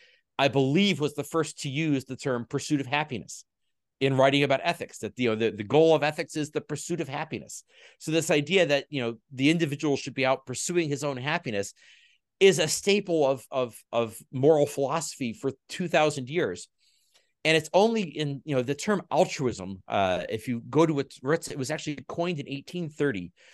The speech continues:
uh, by a French philosopher named Auguste Comte. And this idea that you should not pursue your own self-interest, that, that the only thing that's moral is to sacrifice for the sake of others, that radical pro-self-, so self-sacrifice view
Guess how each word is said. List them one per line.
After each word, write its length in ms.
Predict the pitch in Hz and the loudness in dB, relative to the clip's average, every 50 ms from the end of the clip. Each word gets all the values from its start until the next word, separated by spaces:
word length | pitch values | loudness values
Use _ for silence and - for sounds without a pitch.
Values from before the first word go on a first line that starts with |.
| - - _ _ _ | -20 -20 _ _ _
uh, 240 | - 120 117 113 113 | 0 2 2 2 2
by 220 | 104 - 123 120 113 | 2 2 2 2 2
a 80 | 113 | 2
French 320 | - - 170 170 160 - - | 0 0 -2 -2 -2 -4 -8
philosopher 480 | - 117 107 98 - 104 - - 95 | -8 -8 -6 -6 -6 -8 -8 -8 -8
named 180 | 85 92 95 - | -8 -6 -4 -2
Auguste 380 | - 123 120 123 113 - - | 0 0 0 -2 -4 -6 -6
Comte. 340 | - 135 104 87 87 - - - _ _ _ _ _ _ _ _ _ _ _ _ _ _ - | -4 -4 -4 -4 -6 -8 -14 -20 _ _ _ _ _ _ _ _ _ _ _ _ _ _ -2
And 380 | 156 156 156 156 151 151 139 143 - _ _ - | 0 2 2 2 0 0 -4 -8 -12 _ _ -8
this 220 | 143 156 147 - | -6 -4 0 2
idea 480 | 170 147 135 113 - 160 196 190 180 160 | 2 2 2 0 -2 0 2 2 2 2
that 200 | 139 143 - 143 | 0 -4 -6 -6
you 120 | 143 156 | -8 -8
should 260 | 151 - - 160 127 | -6 -4 -4 -4 -2
not 280 | 135 170 185 - - - | 0 0 0 -2 -2 -4
pursue 260 | 175 160 - - 160 | -6 -6 -4 -4 -4
your 160 | 139 135 131 | -2 -2 -2
own 80 | 123 120 | -2 -2
self-interest, 540 | - 135 110 101 120 113 - 120 104 - - | -2 -4 -4 -4 -6 -8 -8 -10 -8 -6 -6
that, 120 | 113 104 - | -6 -4 -4
that 160 | 120 120 107 - 120 | -4 -4 -4 -4 -2
the 120 | 135 139 | 0 0
only 320 | 147 170 190 196 190 175 - - | 2 2 2 0 0 -2 -4 -8
thing 200 | 135 175 160 151 | -8 -8 -6 -4
that's 180 | 139 131 - - | -4 -6 -4 -2
moral 340 | 135 143 143 139 131 117 107 | 2 4 4 6 6 4 2
is 60 | 107 | 0
to 100 | - 123 | -4 -8
sacrifice 760 | - - 202 147 - - - 160 131 - 139 131 120 - - | -6 -4 -2 -2 -2 -2 -4 -4 -4 -4 -6 -6 -6 -6 -8
for 100 | - 127 | -10 -12
the 60 | 117 | -10
sake 220 | - - 143 127 131 | -8 -6 -4 -4 -2
of 100 | 127 147 | 0 0
others, 320 | 156 131 110 101 - - _ _ _ _ - _ _ _ _ _ _ _ _ _ _ 147 | 0 0 -2 -4 -8 -14 _ _ _ _ -20 _ _ _ _ _ _ _ _ _ _ 0
that 200 | 170 160 - - | 0 0 0 0
radical 800 | - 135 131 135 147 165 185 196 202 185 160 - 135 117 110 110 - _ | -4 -6 -4 0 0 2 2 2 2 0 0 0 0 0 0 -2 -6 _
pro-self-, 520 | - - 160 156 147 151 - 160 156 143 - - - | -2 2 4 4 4 2 0 -2 -2 -2 -4 -10 -16
so 220 | - - - 165 151 | -16 -4 -2 -2 -2
self-sacrifice 920 | 151 - - - 165 156 156 151 147 - 156 156 - - 143 135 123 - | -2 -4 -2 0 0 0 0 -2 -4 -4 -4 -4 -2 -2 -2 -2 -4 -4
view 320 | - 160 156 131 113 117 | -4 -2 -2 0 0 -2